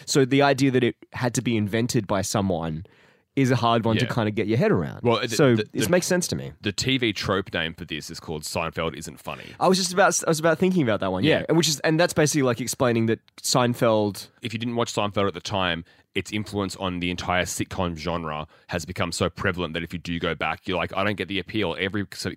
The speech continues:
Speaker 2: every sitcom does this kind of chattiness kind of thing, but no one did it when Seinfeld was doing it,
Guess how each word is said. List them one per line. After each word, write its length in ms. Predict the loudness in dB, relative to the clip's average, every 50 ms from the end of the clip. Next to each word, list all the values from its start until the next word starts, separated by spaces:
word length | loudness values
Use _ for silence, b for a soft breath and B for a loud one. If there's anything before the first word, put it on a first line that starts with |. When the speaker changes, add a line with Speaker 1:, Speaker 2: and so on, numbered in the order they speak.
| _ -8 -6
Speaker 2:
every 220 | -4 -2 -2 -4
sitcom 400 | -4 -6 -10 -8 -6 -6 -6 -4
does 160 | -6 -6 -6
this 160 | -8 -10 -10
kind 180 | -8 -8 -8 -8
of 140 | -8 -10 -8
chattiness 440 | -6 -4 -4 -4 -4 -6 -8 -12 -10
kind 160 | -10 -8 -8
of 60 | -8
thing, 220 | -10 -10 -10 -12 -14 B B B
but 160 | -4 -2 -2
no 140 | -2 -2 -2
one 160 | -2 -4 -4
did 120 | -6 -6 -6
it 80 | -6
when 120 | -8 -8 -12
Seinfeld 420 | -10 -10 -10 -10 -10 -12 -12 -12
was 80 | -12 -14
doing 240 | -14 -14 -14 -14
it, 120 | -18 -18